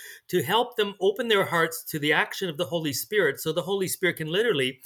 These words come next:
inspire, to breathe in them and to inspire them, right? If you want the gifts of the Holy Spirit to be active, you first have to show they're active as a leader. And being a leader means you gotta go and lead your people, right? You,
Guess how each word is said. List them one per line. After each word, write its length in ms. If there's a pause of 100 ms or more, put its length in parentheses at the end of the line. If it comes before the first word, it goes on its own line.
(260)
inspire, 760 (100)
to 100
breathe 380
in 120
them 180
and 160
to 120
inspire 520
them, 220
right? 200 (460)
If 160
you 120
want 220
the 80
gifts 320
of 80
the 120
Holy 260
Spirit 420
to 80
be 140
active, 400 (300)
you 120
first 320
have 180
to 60
show 300
they're 180
active 440 (360)
as 220
a 60
leader. 540
And 160
being 220
a 40
leader 280
means 280 (120)
you 160
gotta 240
go 600 (180)
and 100
lead 320
your 80
people, 580 (360)
right? 220 (420)
You, 100